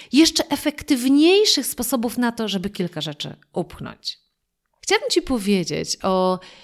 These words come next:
powrócić do ćwiczenia i za moment ci pokażę jakiś związek tego ćwiczenia z zarządzaniem czasem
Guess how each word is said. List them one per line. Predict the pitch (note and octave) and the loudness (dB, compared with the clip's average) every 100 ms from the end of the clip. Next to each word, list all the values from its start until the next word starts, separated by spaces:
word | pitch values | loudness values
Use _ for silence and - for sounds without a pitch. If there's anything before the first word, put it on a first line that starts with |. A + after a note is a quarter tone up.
| - _ | -20 _
powrócić | G#3+ G#3 C#4+ F4+ F#4+ C#4 A#3 | 0 6 8 8 6 2 2
do | A#3 | 2
ćwiczenia | A#3 - G#3 A3+ G3+ D#3+ D3 D3+ | 2 -2 0 2 2 2 -4 -6
i | G3+ | 0
za | G#3 | 4
moment | G#3+ A3+ A#3 - | 4 4 0 -2
ci | G#3+ | -6
pokażę | G#3+ G#3 A3 G#3+ | -6 -4 -2 -2
jakiś | G#3 G3 | -2 -4
związek | E3 F3+ G#3 G3+ G3 F#3+ - _ _ _ - | -4 0 2 2 0 -4 -10 _ _ _ -4
tego | A3 B3+ | 2 4
ćwiczenia | D#4 C#4 A3+ G3+ G3+ F3+ | 4 2 0 2 2 0
z | E3 | 0
zarządzaniem | G3 F#3+ F#3 F#3+ F3+ E3 | 2 2 0 -2 -2 -4
czasem | E3 E3 G#3 B3 | -8 -6 -4 -6